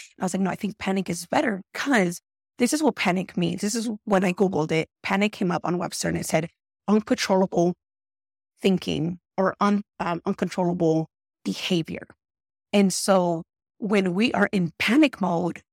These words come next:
our thoughts are out of control. They're just doing its own thing versus being or coming from a calm state of being. And we all know that being calm pretty much means that we're doing things more intentional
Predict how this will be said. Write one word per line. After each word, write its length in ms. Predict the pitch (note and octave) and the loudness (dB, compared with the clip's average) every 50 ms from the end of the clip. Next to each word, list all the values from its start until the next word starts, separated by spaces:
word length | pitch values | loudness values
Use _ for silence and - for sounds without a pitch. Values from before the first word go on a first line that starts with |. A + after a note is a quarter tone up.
| _ _ _ _ _ - | _ _ _ _ _ 0
our 200 | F#3+ G3 F3 D#3 | 2 2 2 0
thoughts 920 | - - - - - - E4+ D#4 D4+ A3 - - - - - - - - - _ _ | -2 -6 -14 -6 -2 0 0 2 2 0 -2 -4 -6 -6 -6 -6 -6 -6 -10 _ _
are 120 | G#3+ - | -6 -4
out 140 | - G3+ - | -2 -2 -4
of 80 | E3+ - | -4 -4
control. 380 | - A#3 - - - D3 A#2+ - | -4 -2 -2 2 0 0 0 0
They're 200 | - - A3 G#3 | -2 -2 0 0
just 240 | - G#3+ F#3+ - - | 0 -2 -6 -2 0
doing 220 | A#3+ A#3 A#3 G#3+ | 2 4 4 4
its 140 | F#3 E3 - | 2 0 -2
own 160 | - F#3+ F#3 | -4 -4 -4
thing 280 | - - A#2+ A2 - - _ _ _ _ _ _ _ _ | -4 -4 -4 -4 -4 -6 _ _ _ _ _ _ _ _
versus 500 | - A#3+ D4+ - - - G3+ F#3 - - - _ _ _ _ _ _ A3+ | 2 2 2 4 2 0 -2 -2 -2 -6 -14 _ _ _ _ _ _ 0
being 440 | G3+ G#3+ A3+ A3 G#3 F#3+ F#3 F#3+ - | 0 2 2 2 2 2 0 0 -2
or 120 | - G3+ - | -4 -6 -6
coming 260 | - - G#3+ G3+ G3+ G3 | -4 0 0 0 0 0
from 220 | - - F3 F3+ | -2 -2 -4 -4
a 40 | G3 - _ _ | -4 -8 _ _
calm 600 | - - - - G#3 F#3+ F#3 F#3 F3 E3 E3 - - _ _ _ | -14 -14 -2 0 2 4 4 4 2 0 -4 -6 -8 _ _ _
state 460 | _ - - - - E3+ F3 F3 F3 - - | _ -12 -6 -4 -2 -2 -2 -4 -6 -8 -10
of 120 | F#3 F3 | -12 -6
being. 380 | - G#3 F#3 F#3 F#3+ - E3+ - _ _ _ _ _ _ _ _ | -4 -2 -2 -2 -4 -8 -12 -20 _ _ _ _ _ _ _ _
And 160 | - A#3 A3 | 2 2 4
we 80 | A#3 B3+ | 4 2
all 140 | C4+ C4 B3 | 2 4 4
know 180 | G#3+ G3+ F#3 | 4 4 2
that 160 | F3+ - - - _ _ _ _ _ _ _ | 2 -2 -4 -6 _ _ _ _ _ _ _
being 220 | A#3+ A3 G#3 F3+ | 0 0 2 0
calm 360 | F#3+ - C4 D4 - G3 F#3 | 0 -2 0 0 2 0 0
pretty 160 | E3+ - - G#3 | -2 -4 -2 -2
much 240 | F#3+ - - - | -2 -2 -2 -2
means 180 | G3+ G3+ G3+ - | 0 0 0 0
that 80 | F#3 F#3+ | -2 -4
we're 100 | G#3 F3+ | -4 -6
doing 380 | D3 - G#3 F#3+ G3 G3+ G3 F#3+ | -2 0 0 2 2 2 0 -2
things 340 | - - F#3 F#3 F3 - | -2 -4 -4 -4 -4 -4
more 160 | F3 F3 F3+ D#3+ | -4 -4 -4 -4
intentional 680 | E3+ - - D4 D4+ - - F#3+ F3+ E3+ D#3 E3+ F3+ | -4 -2 0 0 0 2 0 -2 -2 -2 -2 -4 -6